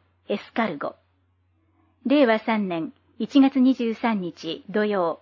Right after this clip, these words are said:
午後二時開演。サンパール荒川大ホール。出演は、ズーラシアンブラス、金管五十奏、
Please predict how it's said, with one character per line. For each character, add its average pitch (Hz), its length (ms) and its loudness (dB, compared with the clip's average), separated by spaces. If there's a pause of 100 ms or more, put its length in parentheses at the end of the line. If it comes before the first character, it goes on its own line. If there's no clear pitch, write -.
午 240 140 6
後 226 120 4
二 233 120 4
時 214 160 -6
開 190 300 -8
演。 151 220 -6 (680)
サ 277 120 6
ン 285 60 6
パ 294 120 2
ー 277 100 2
ル 190 120 -2
荒 208 160 -2
川 202 240 -2
大 220 240 -2
ホ 196 180 -10
ー 160 60 -6
ル。 - 160 -10 (760)
出 - 220 -10
演 196 220 -2
は、 165 220 -6 (260)
ズ 180 120 -2
ー 262 100 4
ラ 262 120 2
シ 240 220 -4
ア 220 80 2
ン 214 120 -2
ブ 190 120 -2
ラ 170 100 -4
ス、 - 260 -12 (320)
金 262 200 4
管 233 300 0
五 208 140 0
十 202 200 -6
奏、 160 440 -8